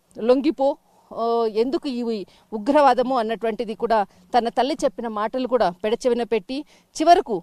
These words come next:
తల్లితో మాట్లాడిన తర్వాత ఆరు గంటల తర్వాత భద్రతా దళాలు ఇక్కడ ఉన్నటువంటి సమాచారము అందడంతోటి ఇక్కడి నుంచి మొత్తం అంతా కూడా, ఆ, కూంబింగ్ నిర్వహించి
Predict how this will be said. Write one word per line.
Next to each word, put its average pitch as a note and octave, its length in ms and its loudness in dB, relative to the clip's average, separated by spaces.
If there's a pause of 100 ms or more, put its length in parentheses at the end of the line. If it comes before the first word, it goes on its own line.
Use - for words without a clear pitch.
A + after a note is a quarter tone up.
(180)
తల్లితో D#4+ 320 4
మాట్లాడిన B3+ 540 0
తర్వాత A3+ 600 0 (260)
ఆరు C#4 240 6
గంటల C#4+ 340 0
తర్వాత B3 440 0 (180)
భద్రతా A3+ 420 -2
దళాలు G#3+ 460 0 (320)
ఇక్కడ D#4 240 4
ఉన్నటువంటి C4+ 680 2 (180)
సమాచారము A#3+ 680 -2 (260)
అందడంతోటి B3 800 2 (260)
ఇక్కడి E4+ 340 2
నుంచి D4 460 0 (240)
మొత్తం A#3+ 280 -4
అంతా B3 180 -2
కూడా, A3 320 0 (420)
ఆ, G#3+ 440 0 (180)
కూంబింగ్ D4+ 360 0
నిర్వహించి A#3 680 -4